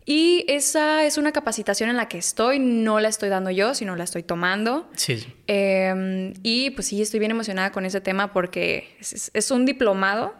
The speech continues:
Speaker 1: y va a durar como nueve meses, entonces estoy en lo del diplomado para, pues, entenderlo un poquito mejor. Mm, la terapia que yo trabajo, pues, me da como algunas bases para entenderlo,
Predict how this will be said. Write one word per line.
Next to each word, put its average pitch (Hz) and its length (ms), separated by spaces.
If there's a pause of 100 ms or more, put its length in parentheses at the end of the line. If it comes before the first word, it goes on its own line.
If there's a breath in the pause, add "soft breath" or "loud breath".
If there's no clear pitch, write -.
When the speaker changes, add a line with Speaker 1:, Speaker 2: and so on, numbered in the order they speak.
(260 loud breath)
Speaker 1:
y - 60
va 196 60
a 196 40
durar 196 240
como 196 200
nueve 180 240
meses, 254 560
entonces 185 400
estoy 180 160
en 180 80
lo 175 60
del 180 120
diplomado 254 880
para, 175 400 (360 loud breath)
pues, 226 160
entenderlo 214 460
un 233 60
poquito 233 340
mejor. 226 460 (160)
Mm, 226 280
la 226 200
terapia 226 320
que 247 100
yo 214 140
trabajo, 214 480
pues, 190 200
me 190 120
da 185 240
como 208 200
algunas 196 500
bases 202 480
para 214 180
entenderlo, 226 720